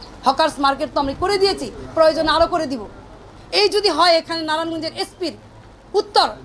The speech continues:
তাহলে কি নারায়ণগঞ্জে থাকার অধিকার ওনার কেন, কিসের জন্য আছে?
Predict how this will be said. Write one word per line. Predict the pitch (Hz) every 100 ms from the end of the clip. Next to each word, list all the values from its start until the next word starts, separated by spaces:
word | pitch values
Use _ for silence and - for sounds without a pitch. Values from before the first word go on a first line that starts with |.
| -
তাহলে | - 311 349
কি | 359
নারায়ণগঞ্জে | 320 330 359 359 349
থাকার | - 330 339
অধিকার | 302 285 294
ওনার | 277
কেন, | 262 269 226
কিসের | 277 247
জন্য | 247 214
আছে? | 190